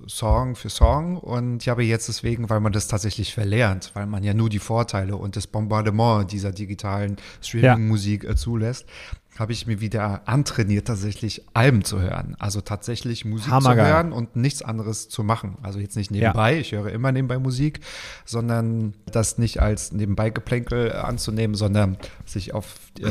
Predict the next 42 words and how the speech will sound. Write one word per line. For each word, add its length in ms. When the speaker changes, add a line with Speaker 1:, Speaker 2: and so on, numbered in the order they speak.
Speaker 1:
die 80
Couch 260
setzen 400
oder 280
in 80
den 120
Sessel 480
oder 340
in 120
den 100
teuren 260
Ferrari 460
oder 220
aufs 160
Pferd 320
und 160
einfach 360
nur 340
ein, 360
ein, 500
ein 160
Album 540
hören 420
Speaker 2:
Von 100
Speaker 1:
und 60
Speaker 2:
vorn 260
Speaker 1:
die 60
Speaker 2:
bis 80
hinten 200
Speaker 1:
Geschichte 140
Speaker 2:
hören. 160
Speaker 1:
dir 100
erzäh-, 340
ja, 200
absolut, 480
Speaker 2:
Und 220
das 120
Speaker 1:
absolut. 140
Speaker 2:
auch 60
ruhig 120
mal 120
mehrmals. 600